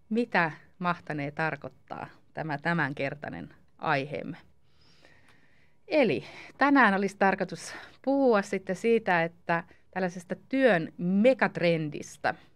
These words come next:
eli vaihtoehtoisen työvoiman yleistymisestä, mitä tällä vaihtoehtoisella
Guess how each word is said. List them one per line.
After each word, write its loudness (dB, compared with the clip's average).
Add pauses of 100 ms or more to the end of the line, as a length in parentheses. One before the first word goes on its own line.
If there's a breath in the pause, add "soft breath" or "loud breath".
eli -4
vaihtoehtoisen 0 (180)
työvoiman 0 (180)
yleistymisestä, -4
mitä -4
tällä -4
vaihtoehtoisella -6